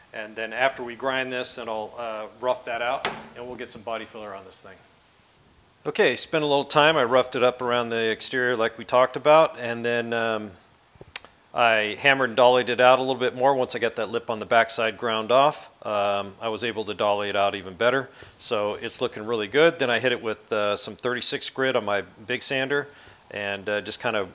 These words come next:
removed the paint back till I knew it was nice and sound on here tight and it wasn't a-, affected by any of the heat or hammering, and, uh,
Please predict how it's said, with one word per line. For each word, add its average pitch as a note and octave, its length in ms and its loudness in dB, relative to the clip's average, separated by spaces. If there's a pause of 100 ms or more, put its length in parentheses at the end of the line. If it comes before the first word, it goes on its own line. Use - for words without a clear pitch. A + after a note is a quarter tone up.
(100)
removed A#2 300 -4
the G#2+ 80 -8
paint C3 320 -4
back B2+ 340 4
till G#2+ 180 -2
I G2 120 -2
knew A#2+ 180 -4
it G2 60 -8
was G2 180 -8 (140)
nice A#2 280 -2
and G2+ 120 -10
sound B2+ 500 -4
on A2+ 200 -8
here G2+ 200 -12
tight D#3 280 2 (420)
and G2+ 120 -10
it G2 40 -8
wasn't A2 300 -4
a-, F#2+ 260 -12
affected A2 480 -8
by G#2 160 -4
any G2+ 140 -10
of F2+ 40 -14
the F#2 80 -12
heat E3+ 340 -12
or G#2 140 -10
hammering, B2+ 460 -4 (420)
and, G#2+ 380 -4
uh, A2 380 2